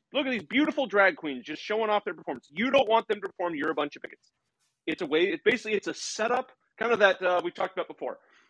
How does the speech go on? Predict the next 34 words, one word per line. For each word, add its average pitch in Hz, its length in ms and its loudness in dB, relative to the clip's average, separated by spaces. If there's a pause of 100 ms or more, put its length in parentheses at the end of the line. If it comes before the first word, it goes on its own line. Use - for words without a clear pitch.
(680)
Eat - 180 -20
the 202 60 -20
dog 196 220 -18
until 180 240 -4
it 156 100 -6
bites, 131 340 -2
and 147 120 -10
then 156 100 -6
you 156 60 -4
have 156 80 -2
an 156 60 -4
ex-, 156 200 -14
excuse - 520 -10
to - 80 -18
kill 113 160 -8
the 110 80 -14
dog. - 240 -8 (540)
It's 147 280 -2
do 185 320 0
these 233 260 -2
events, 151 560 -2 (640)
at 175 140 2
which - 280 2 (1700)
one 233 180 -14
hundred 202 360 -4
percent 147 340 -10
certain 147 340 -10 (320)
that 135 100 -8
these 165 180 -2
events 170 400 0
are 151 120 0
not 139 420 0
just - 240 -4
spontaneous. 131 800 -4